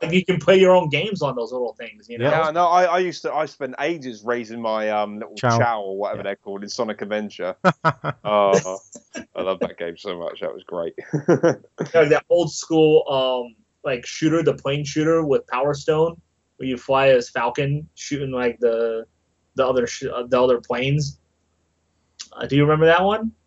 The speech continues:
Speaker 2: No, sorry.
Speaker 3: Um, I didn't actually. I got Power Stone, but I haven't actually played it. I got it on a. I bought it the, um, uh,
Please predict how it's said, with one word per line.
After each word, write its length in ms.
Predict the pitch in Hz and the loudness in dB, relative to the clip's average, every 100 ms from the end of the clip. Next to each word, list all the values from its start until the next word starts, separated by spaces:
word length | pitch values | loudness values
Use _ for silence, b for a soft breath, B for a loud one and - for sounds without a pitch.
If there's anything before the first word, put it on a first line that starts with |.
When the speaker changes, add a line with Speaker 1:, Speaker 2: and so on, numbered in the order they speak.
| _ 104 | _ -12
Speaker 2:
No, 460 | 101 101 101 98 | -8 -6 -8 -8
sorry. 420 | 98 110 104 104 - - _ _ - | -8 -6 -6 -6 -8 -12 _ _ 0
Speaker 3:
Um, 760 | 143 143 143 147 151 151 147 156 _ | 4 6 6 4 0 -6 -8 -10 _
I 160 | 135 139 | 0 0
didn't 280 | 139 185 180 | 2 -2 -2
actually. 360 | 160 151 - - | -4 -4 -4 2
I 100 | 156 | 2
got 340 | 131 170 185 | 2 2 2
Power 280 | - 156 131 | 0 0 0
Stone, 520 | - - 104 104 117 | -2 -6 -6 -6 -6
but 180 | 117 123 | -2 0
I 140 | 127 110 | 0 0
haven't 260 | 139 135 | -2 -6
actually 300 | 135 127 - | -10 -10 -10
played 400 | 120 - 131 127 | -8 0 0 0
it. 160 | 98 101 | -4 -4
I 160 | 123 120 | 0 2
got 200 | 127 135 | 4 2
it 80 | 135 | 2
on 120 | 131 | 0
a. 160 | 120 110 - B 131 | -2 -4 -16 B 0
I 120 | 135 | 0
bought 340 | 127 151 165 | 2 0 0
it 200 | 135 120 | -2 -4
the, 200 | 123 120 | -4 0
um, 460 | 117 113 110 110 110 - _ _ _ _ _ | 2 2 0 -6 -10 -16 _ _ _ _ _
uh, 180 | 131 127 | 2 2